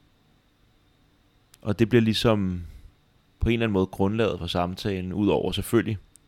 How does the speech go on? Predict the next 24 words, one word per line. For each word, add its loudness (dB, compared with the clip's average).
det, 6
der 6
nok 2
er 2
det 0
primære 0
grundlag, -2
vores -2
egne 2
erfaringer -4
fra -6
parforhold, -2
vores -10
egne -2
kærlighedsrelationer, -4
og 2
også -2
mig 2
og 2
Emils -6
re-, -4
relation -2
til -2
hinanden, -2